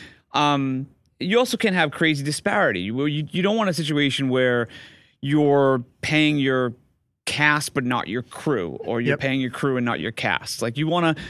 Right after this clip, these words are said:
Speaker 1: try and, you try, try and be as, as equal as possible. You try and make sure that everyone gets something to some degree.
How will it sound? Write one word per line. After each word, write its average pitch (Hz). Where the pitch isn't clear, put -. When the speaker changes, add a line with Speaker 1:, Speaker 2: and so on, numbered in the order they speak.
Speaker 1:
try 170
and, 160
you 156
try, 175
try 170
and 165
be 147
as, 127
as 123
equal 139
as 117
possible. 117
You 117
try 120
and 117
make 131
sure 131
that -
everyone 135
gets 123
something 107
to 120
some 107
degree. 92